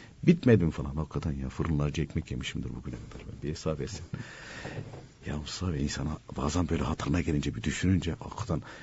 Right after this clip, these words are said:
insan aklı hafsalası almıyor. Ben doğduğum zaman Cenab-ı Hak o ekmeklerin hepsini tırlar dolusu,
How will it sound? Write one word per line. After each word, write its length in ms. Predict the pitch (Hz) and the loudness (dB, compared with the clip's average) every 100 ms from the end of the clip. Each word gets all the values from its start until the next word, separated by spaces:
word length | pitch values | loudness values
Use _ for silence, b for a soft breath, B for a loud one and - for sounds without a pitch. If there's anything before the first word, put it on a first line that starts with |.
| B | B
insan 260 | 73 85 82 | -2 0 0
aklı 260 | 82 - 87 | -2 -2 0
hafsalası 480 | 78 - 65 62 76 | 0 2 0 2 0
almıyor. 340 | 65 57 57 B B B B | 0 0 -2 B B B B
Ben 160 | 80 73 | 4 6
doğduğum 360 | 82 78 92 | 4 6 2
zaman 240 | 78 73 64 | 2 -2 0
Cenab-ı 400 | 78 78 82 71 | 2 2 2 0
Hak 140 | 80 - - B B B - | -4 -6 -18 B B B 6
o 120 | 85 | 6
ekmeklerin 500 | 73 73 71 78 65 | 8 2 0 -2 0
hepsini 380 | 78 - - 58 | 0 0 -2 -2
tırlar 460 | - - 71 78 | 0 0 2 2
dolusu, 340 | 64 62 - | 2 0 -2